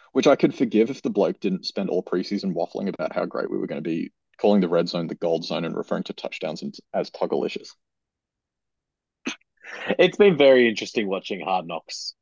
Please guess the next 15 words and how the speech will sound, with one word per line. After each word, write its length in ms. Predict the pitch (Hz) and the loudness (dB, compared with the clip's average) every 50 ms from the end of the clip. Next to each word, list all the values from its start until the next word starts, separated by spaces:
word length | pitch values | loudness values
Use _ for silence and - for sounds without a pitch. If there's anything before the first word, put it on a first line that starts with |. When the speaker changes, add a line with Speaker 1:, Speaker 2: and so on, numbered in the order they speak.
| _ _ _ | _ _ _
Speaker 2:
uh, 240 | 98 92 90 87 85 | -2 0 0 0 0
with 140 | 85 92 85 | -2 -4 -4
him 160 | 76 95 90 87 | -4 -4 -4 -6
at 80 | 78 - | -6 -6
the 160 | 87 85 80 | -4 -2 -2
helm 200 | 76 90 90 85 | 0 0 -2 -2
of 80 | 87 78 | -2 -2
the 80 | 90 | 0
offense 400 | 87 76 - - 90 85 - - | 0 0 0 -2 -6 -6 -4 -6
of 140 | 104 87 76 | -8 -8 -6
the 100 | - 90 | -6 -6
Jets. 420 | 78 92 87 82 - - - - - - | -4 -2 -2 -2 -4 -6 -10 -12 -2 4
I, 460 | 117 110 104 104 101 101 101 101 90 - - - - - - - _ _ _ _ _ _ _ _ _ _ _ _ _ _ _ _ | 6 6 8 8 6 6 4 2 0 -4 -10 -20 -20 -20 -20 -20 _ _ _ _ _ _ _ _ _ _ _ _ _ _ _ _
it 200 | 143 156 160 127 | 4 4 4 6
make, 260 | 160 160 160 165 - | 6 6 6 4 4